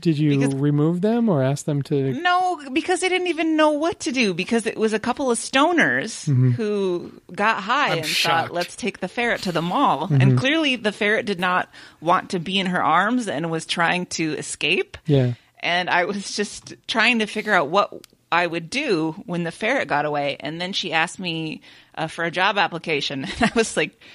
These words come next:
Speaker 2: "Sure."
Speaker 1: Yeah. Come on.
Speaker 2: Here you go.
Speaker 3: And, uh, in the corner, he just wrote in small letters, "Ferret,"
Speaker 2: Right.
Speaker 3: before you gave it. <laughs> In case that one ever comes back.
Speaker 1: Yeah. I, I, when I was in grad school, I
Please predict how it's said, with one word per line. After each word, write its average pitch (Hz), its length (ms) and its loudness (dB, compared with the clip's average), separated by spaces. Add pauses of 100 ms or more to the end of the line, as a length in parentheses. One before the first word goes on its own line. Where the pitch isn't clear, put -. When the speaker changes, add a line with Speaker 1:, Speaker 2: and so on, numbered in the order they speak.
Speaker 2:
"Sure." 226 680 0 (100)
Speaker 1:
Yeah. 151 240 4 (560)
Come 175 160 2
on. 165 80 4
Speaker 2:
Here 156 80 4
you - 160 0
go. 240 380 2 (2500)
Speaker 3:
And, 147 380 2
uh, 143 240 0
in 165 120 -8
the 175 100 -4
corner, 202 360 2
he 151 140 0
just - 220 -4
wrote 165 180 2
in 143 100 -6
small 180 320 0
letters, 170 440 -2 (160)
"Ferret," - 640 -4 (160)
Speaker 2:
Right. 170 160 0
Speaker 3:
before 165 160 4
you 143 120 2
gave - 300 -2
it. - 180 -6 (760)
<laughs> - 0 -
In 269 40 0 (1080)
case 214 300 0
that 190 160 2
one 180 120 -2
ever 180 200 -2
comes 165 300 -10
back. 156 460 -6
Speaker 1:
Yeah. 139 380 4
I, 202 200 4 (220)
I, 170 400 -2
when 175 160 0
I 208 80 2
was 214 140 2
in 208 80 2
grad 175 260 2
school, 165 240 2
I 143 160 4